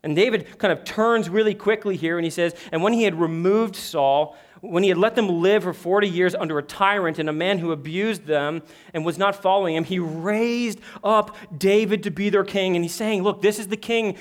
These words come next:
that you're looking for. This is the kind of king that I'm going to provide for you."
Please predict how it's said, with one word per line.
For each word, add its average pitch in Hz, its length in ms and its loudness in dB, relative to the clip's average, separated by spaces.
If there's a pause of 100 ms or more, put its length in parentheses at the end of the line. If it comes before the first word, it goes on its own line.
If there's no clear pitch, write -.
(100)
that 202 120 -2
you're 190 140 2
looking 190 300 0
for. 175 240 0
This 185 160 -6
is 180 60 -12
the 180 60 -4
kind 208 460 -4
of 208 180 -6
king 247 460 -2 (200)
that 180 180 2
I'm 196 200 2
going 208 180 0
to 208 60 -2
provide 160 440 -4
for 147 100 -18
you." 127 240 -14